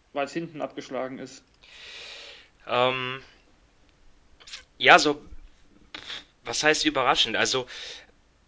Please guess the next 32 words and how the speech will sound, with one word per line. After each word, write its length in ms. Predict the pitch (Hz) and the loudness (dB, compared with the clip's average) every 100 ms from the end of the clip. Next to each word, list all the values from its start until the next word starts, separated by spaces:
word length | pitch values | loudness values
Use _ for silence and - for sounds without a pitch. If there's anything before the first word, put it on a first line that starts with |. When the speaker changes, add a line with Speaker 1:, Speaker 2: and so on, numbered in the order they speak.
| _ - - | _ -20 -6
Speaker 2:
wir 160 | - 131 | 0 4
haben 200 | 156 165 | 4 4
ja 100 | 151 | 2
immer 340 | - 170 170 | 2 0 0
wieder, 360 | 147 165 156 143 | -2 0 2 2
und 500 | 127 131 123 - - 123 | -2 -8 -4 -4 -4 -10
<laughs> 60 | |
ich 220 | - - | -6 -4
werde 220 | 131 139 127 | 0 0 -2
auch 140 | - | -4
nicht 200 | 143 - | -8 -8
müde, 240 | 135 143 | -6 -6
das 260 | 127 127 - | -4 -2 -2
zu 80 | 127 | -2
erwähnen, 480 | 104 117 131 143 131 | 0 2 2 0 -6
ähm, 440 | 123 123 110 - | -6 -8 -12 -12
schon 240 | - 127 | -8 -8
vorher 340 | 117 131 131 120 | -6 0 2 2
angesprochen, 540 | 127 123 - 131 120 | 0 -6 -6 -8 -6
dass 180 | 123 - | -4 -4
das 240 | 127 - - - - - - - _ _ | -4 -6 -6 -18 -20 -20 -20 -20 _ _
die 440 | 127 127 127 123 - | -4 -2 -2 -4 -2
auf 200 | 131 131 | -4 -4
dem 160 | 131 | -8
Papier 360 | 123 117 - 127 | -6 -8 -4 -2
schwächste 460 | - 117 117 - 110 | 0 0 -2 -2 -4
Gruppe 280 | 110 - | -6 -4
der 160 | 101 98 | -2 0
W 80 | 101 | 0
M 240 | 92 85 | -4 -12
ist. 240 | - - - | -8 -8 -8
Und 460 | 101 101 101 - | -10 -12 -6 -6